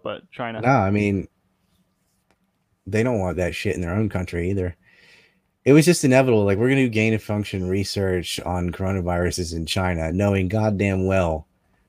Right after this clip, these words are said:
Speaker 2: what'll happen. These people <laughs> in China, it's like, "Oh, yeah, let's give a chainsaw to a four-year-old. Just tell them not to turn it on."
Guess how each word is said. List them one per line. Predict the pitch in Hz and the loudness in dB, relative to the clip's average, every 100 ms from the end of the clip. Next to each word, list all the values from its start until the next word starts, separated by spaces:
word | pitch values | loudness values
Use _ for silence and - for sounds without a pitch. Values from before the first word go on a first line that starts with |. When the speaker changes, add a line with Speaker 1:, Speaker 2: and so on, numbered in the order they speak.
| _ - | _ -6
Speaker 2:
what'll | 92 90 | -2 0
happen. | 95 85 73 - - _ _ _ _ _ _ _ 104 | 0 -2 -6 -14 -16 _ _ _ _ _ _ _ -6
These | 104 | -6
people | - 120 - 101 92 - - - 117 | 0 -2 0 0 0 -2 -6 -2 -2
<laughs> | - 113 - - | -2 -4 -4 0
in | 113 95 | 2 4
China, | 113 107 117 123 123 | 2 2 2 0 -4
it's | - | -4
like, | 120 135 | -2 0
"Oh, | |
yeah, | 147 151 151 | 0 0 0
let's | 98 110 - | -2 -6 -4
give | 127 104 | -4 -4
a | |
chainsaw | - 104 113 110 95 87 | -2 0 0 -2 -2 -2
to | |
a | 82 | -4
four-year-old. | - 107 107 90 87 82 | -2 0 2 0 -2 -2
Just | 92 - | -4 -4
tell | 101 | -2
them | 98 | 0
not | 92 87 - | -2 -4 -6
to | - | -4
turn | 92 | -2
it | 85 | -2
on." | 87 85 76 | -4 -4 -8